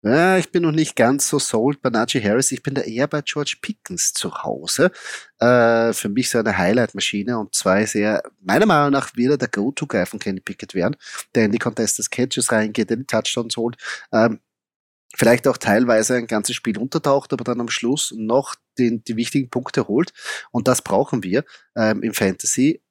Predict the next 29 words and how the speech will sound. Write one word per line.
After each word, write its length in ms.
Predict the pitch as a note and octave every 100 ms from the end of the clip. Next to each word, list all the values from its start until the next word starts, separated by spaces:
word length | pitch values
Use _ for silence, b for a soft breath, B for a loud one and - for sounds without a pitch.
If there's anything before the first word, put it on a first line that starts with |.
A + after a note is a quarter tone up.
| -
und 340 | A2 A#2 -
geht 180 | - -
auch 240 | E2 F#2 -
sehr 320 | - - -
spät. 480 | - - - - -
Also 220 | F#2+ F#2+
natürlich 520 | F#2 F#2+ - G2+ A#2
jetzt 200 | G#2+ -
wird 100 | F#2+
ein 60 | E2+
bisschen 260 | G2 G2
mehr 140 | F#2+ F2+
der 160 | F2
Hype 240 | G2 C3+ G#2
aufgebaut 560 | G#2 - - G2+ G2+
werden, 180 | G#2 G2+ B B B
sobald 280 | - A#2 G#2+
er 80 |
wieder 360 | G#2 G#2 G#2+ A2+
eben 420 | A2 G#2 G#2 F#2 _ _ _ _ _ _ _ _ -
die 100 | G#2
Trainingscamp-Videos 880 | F2 G2 G#2 - A2 F#2+ G#2 G2+ F#2+
daherkommen. 560 | G2+ F#2 G2 - G#2
Und 60 | G2+
da 60 | F2+
sind 200 | F3+ G#3
schon 120 | C#3
sehr 180 | - F#2+
viele, 260 | G2+ G2